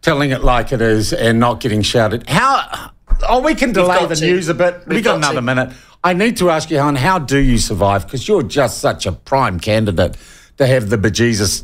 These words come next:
Speaker 1: kicked out of you by, by you, your opponents. How come you're still smiling? How
Speaker 2: I'm
Speaker 1: come
Speaker 2: not,
Speaker 1: you've still
Speaker 2: I,
Speaker 1: got a job?
Speaker 2: I, I'm not, um,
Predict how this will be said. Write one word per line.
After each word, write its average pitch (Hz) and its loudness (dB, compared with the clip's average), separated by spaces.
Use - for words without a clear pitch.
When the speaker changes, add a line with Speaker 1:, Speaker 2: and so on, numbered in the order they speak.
Speaker 1:
kicked - -4
out 107 2
of 104 -4
you 87 -2
by, 110 0
by 98 0
you, 117 -2
your 110 2
opponents. 107 -2
How 233 2
come 220 0
you're 240 2
still 185 -2
smiling? 120 0
How 143 2
Speaker 2:
I'm 180 -2
Speaker 1:
come 247 2
Speaker 2:
not, 208 2
Speaker 1:
you've 233 0
still 214 0
Speaker 2:
I, - -10
Speaker 1:
got 170 0
a 143 -2
job? 113 -2
Speaker 2:
I, 190 2
I'm 208 0
not, 240 -2
um, 202 -8